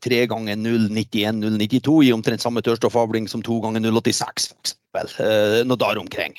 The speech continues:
Eh, eh, og så, og så går det da ned hvis du, hvis du, hvis du slår enda tidligere, og, og, og, og, og, og, og, og kanskje litt opp hvis du slår litt senere. Men i praksis så finner vi det motsatt. Det vil si at når bonden har fokus på grovfôr og er bevisst og står på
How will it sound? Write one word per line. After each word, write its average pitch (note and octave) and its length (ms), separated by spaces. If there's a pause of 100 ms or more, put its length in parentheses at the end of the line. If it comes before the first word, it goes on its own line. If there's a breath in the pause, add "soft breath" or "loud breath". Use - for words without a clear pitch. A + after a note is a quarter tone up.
Eh, B2 320 (400 loud breath)
eh, B2 560
og A#2+ 260
så, C#3+ 120 (120)
og B2+ 140
så C#3 80
går C#3 160
det B2+ 80
da C3 80
ned D#3+ 320
hvis G#2+ 160
du, A#2+ 80 (160)
hvis A2 160
du, G#2+ 400
hvis G2+ 160
du A#2+ 80
slår A2+ 220
enda B2 120
tidligere, G#2+ 540
og, A2+ 160
og, A#2 260
og, A2+ 140
og, A2 320
og, C3 80
og, A#2+ 320
og, A2 320
og - 80
kanskje C3+ 240
litt C3 160
opp - 160
hvis A#2+ 100
du G2+ 80
slår A2+ 220
litt G2 100
senere. A2 460 (240 loud breath)
Men D#3+ 100
i D#3 80
praksis D#3+ 380
så D#3 80
finner D3+ 220
vi A#2+ 40
det A#2 80
motsatt. C#3 380
Det D3 100
vil C#3+ 80
si D#3 80
at D3 80
når C#3+ 140
bonden F3 260
har C#3+ 160
fokus F3 320
på C#3+ 160
grovfôr F3 380
og C3+ 80
er - 20
bevisst D#3+ 400
og C3+ 60
står E3 240
på G3 100